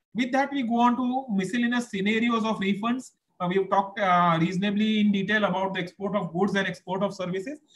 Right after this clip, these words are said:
I will take five more minutes to discuss the, uh, other refund scenarios, and thereafter we will open up the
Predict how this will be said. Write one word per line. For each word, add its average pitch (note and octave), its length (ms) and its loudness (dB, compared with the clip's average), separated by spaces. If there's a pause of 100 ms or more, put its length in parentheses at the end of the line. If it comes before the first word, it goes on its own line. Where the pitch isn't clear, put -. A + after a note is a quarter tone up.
(120)
I E3+ 80 2
will G3+ 140 0
take G3+ 240 -4
five F3+ 260 -2
more G#3 180 -2
minutes G3 340 -2
to G#3+ 120 -6
discuss F#3+ 380 -6
the, G#3 180 0 (280)
uh, F3 360 2
other F3 220 4
refund G#3 340 0
scenarios, A#3+ 440 -2
and B3+ 120 -2
thereafter F#3 380 -4
we F3+ 120 -6
will F#3 180 -4
open E3+ 260 -6
up F3+ 140 -6
the G3 180 -4